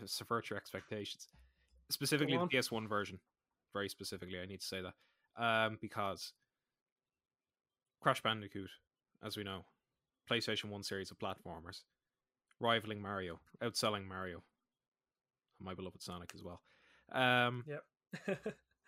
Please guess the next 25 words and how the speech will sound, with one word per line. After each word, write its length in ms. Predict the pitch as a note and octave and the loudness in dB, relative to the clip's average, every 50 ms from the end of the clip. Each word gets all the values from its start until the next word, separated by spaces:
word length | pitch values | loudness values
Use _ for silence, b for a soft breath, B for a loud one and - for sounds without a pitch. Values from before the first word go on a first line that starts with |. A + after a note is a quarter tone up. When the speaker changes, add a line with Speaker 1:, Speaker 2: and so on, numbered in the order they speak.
| b b b b b b b b b - - | b b b b b b b b b -6 4
Speaker 1:
Crash 240 | - C#3+ C#3 - | 6 6 6 6
three 160 | - - D3 B2+ | 4 2 2 2
Warped, 460 | A2+ A#2+ A#2 A2 G2+ - - - - _ _ _ - _ | 4 6 4 4 4 2 -4 -10 -10 _ _ _ -16 _
I 100 | - A2+ | -4 -4
think, 600 | A2 - - E3 E3 C#3+ A#2+ - - - - - _ _ _ _ _ _ _ _ _ _ _ _ _ _ _ _ _ _ _ _ _ _ _ _ _ _ _ _ _ | -4 0 4 6 6 6 4 0 -6 -12 -18 -20 _ _ _ _ _ _ _ _ _ _ _ _ _ _ _ _ _ _ _ _ _ _ _ _ _ _ _ _ _
wasn't 220 | - C3 B2+ C3+ C3 | 2 2 4 4 0
the 60 | A2+ | 0
first 320 | - - D3 C#3 C3 - | 2 4 4 4 4 2
game 200 | - A#2 A2 G#2 | -2 -2 -2 -2
I 80 | G#2 G2+ | -2 -4
ever 160 | F#2+ - F2+ | -4 -6 -8
played, 380 | - - F#2+ F#2+ F#2+ F#2 F#2 - _ _ _ _ _ _ _ _ _ _ _ _ | -6 -4 -2 -2 -2 -4 -6 -10 _ _ _ _ _ _ _ _ _ _ _ _
but 240 | - A2 G#2+ G#2+ A2 - _ _ _ _ _ _ _ _ _ _ _ _ _ _ _ _ _ _ _ _ _ _ _ _ _ _ _ - | 0 2 2 2 0 -2 _ _ _ _ _ _ _ _ _ _ _ _ _ _ _ _ _ _ _ _ _ _ _ _ _ _ _ -18
the 80 | A#2+ | -16
first 320 | - - D3 C#3 C3+ - - | -2 2 4 4 4 4 2
game 220 | C#3 C3 B2+ B2 | 2 2 2 2
I 60 | A#2 | 0
played 500 | G#2+ - - A#2+ A2+ A2+ A2 G#2+ G#2 - - - | -2 -2 -2 0 2 2 2 2 0 -2 -6 -2
that 280 | A2 G#2+ G#2 G2 G2+ - _ _ _ _ _ _ _ _ _ _ _ _ - | 2 2 2 2 0 -4 _ _ _ _ _ _ _ _ _ _ _ _ -10
really 800 | A2 A2+ A#2 A#2 A#2+ A#2+ A#2 A#2 A2+ A2+ A2 G#2+ G#2+ G#2+ G2+ - - _ _ _ _ _ _ _ | -8 -4 -2 0 2 2 2 2 2 0 0 0 0 -2 -4 -6 -10 _ _ _ _ _ _ _
you 140 | - A#2 G#2+ | -6 -4 -4
stuck 400 | - - - - B2 G#2+ - - | -2 -4 -2 0 0 -2 0 -2
with, 160 | - F#2+ E2+ - - - | -6 -6 -6 -8 -12 -16
you 80 | - G#2 | -8 -4
know? 200 | G#2+ A2+ A#2 | -2 -2 -2